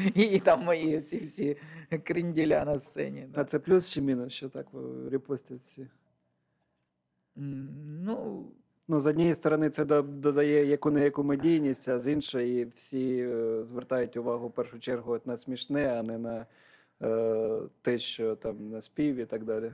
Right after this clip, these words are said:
Speaker 1: Мене не чіпляє взагалі. Більше чіпляє, скажу, мого старшого брата, який,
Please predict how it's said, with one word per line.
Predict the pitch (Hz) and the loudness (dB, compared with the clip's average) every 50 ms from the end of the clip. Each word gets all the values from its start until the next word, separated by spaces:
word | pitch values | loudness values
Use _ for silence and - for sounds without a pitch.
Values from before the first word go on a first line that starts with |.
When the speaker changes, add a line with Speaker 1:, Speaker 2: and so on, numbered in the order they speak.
| - - - - - _ _ _ _ _ _ _ _ _ _ | -12 -18 -20 -20 -20 _ _ _ _ _ _ _ _ _ _
Speaker 1:
Мене | - 233 294 370 392 392 | -2 0 0 0 0 -2
не | 370 339 | -2 -2
чіпляє | - - 277 - 269 302 277 262 240 | -2 -4 -2 2 4 4 6 4 4
взагалі. | 202 196 214 190 196 196 190 143 139 143 160 165 220 226 - _ _ _ _ | 4 4 4 4 4 4 4 6 6 6 4 4 0 -6 -12 _ _ _ _
Більше | 175 165 170 180 170 - - 165 | -2 0 0 0 2 0 -4 -6
чіпляє, | - - 143 - 165 165 160 151 143 131 | -6 -8 -4 -2 0 0 0 0 -2 -4
скажу, | - - - 135 131 143 | -6 -8 -10 -8 -8 -6
мого | 139 135 135 135 135 | -6 -6 -8 -8 -8
старшого | - - 151 135 - - 139 131 | -6 -6 -6 -6 -4 -4 -6 -4
брата, | 139 139 143 139 139 - - | -2 -2 -2 -2 -2 -4 -4
який, | 139 135 - - 147 143 135 127 123 | -6 -6 -6 -8 -8 -8 -8 -8 -10